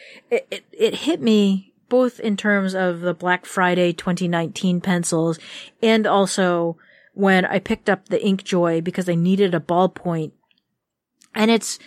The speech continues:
it's a cheap pen and it, it's made, it's like a riff on the Bic Cristal, which is a pen I love. Um,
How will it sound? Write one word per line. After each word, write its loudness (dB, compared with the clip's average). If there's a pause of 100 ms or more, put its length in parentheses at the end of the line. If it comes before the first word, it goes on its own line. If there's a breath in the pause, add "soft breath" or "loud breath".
(300 loud breath)
it's 0
a 2
cheap -2
pen 2
and 0
it, 4
it's -4
made, 2
it's -6
like -4
a -4
riff 0 (100)
on -4 (360)
the -8
Bic -2
Cristal, -2
which -4
is -6
a -8
pen -2
I 0
love. 0 (540 loud breath)
Um, 0